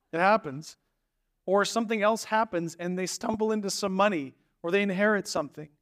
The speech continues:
On the other hand, there are people all over the world that work extremely hard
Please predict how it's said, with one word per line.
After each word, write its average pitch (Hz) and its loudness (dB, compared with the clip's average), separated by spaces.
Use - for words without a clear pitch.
On 202 4
the 220 4
other 233 4
hand, 185 0
there 196 2
are 220 4
people 196 -4
all 208 4
over 202 -2
the 190 -2
world 185 2
that 170 -2
work 185 0
extremely 196 -2
hard 170 0